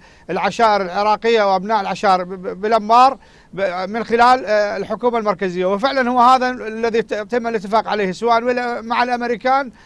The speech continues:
أو مع الحكومة المركزية، ونحن بانتظار أن يصل هذا السلاح إلى وزارة الدفاع العراقية مخازنها، ومن بعد ذلك سيتم توزيعها إلى، آه، أبناء العشائر الذين الآن، آه،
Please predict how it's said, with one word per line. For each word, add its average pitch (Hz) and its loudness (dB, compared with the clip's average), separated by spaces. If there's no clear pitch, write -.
أو 240 4
مع 247 2
الحكومة 226 -2
المركزية، 226 0
ونحن 240 2
بانتظار 233 2
أن 220 -2
يصل 220 -2
هذا 220 4
السلاح 190 2
إلى 233 6
وزارة 202 -2
الدفاع 208 0
العراقية 208 0
مخازنها، 214 2
ومن 220 0
بعد 202 0
ذلك 220 2
سيتم 208 -4
توزيعها 208 2
إلى، 196 0
آه، 180 2
أبناء 214 0
العشائر 220 0
الذين 208 -2
الآن، 220 0
آه، 190 -6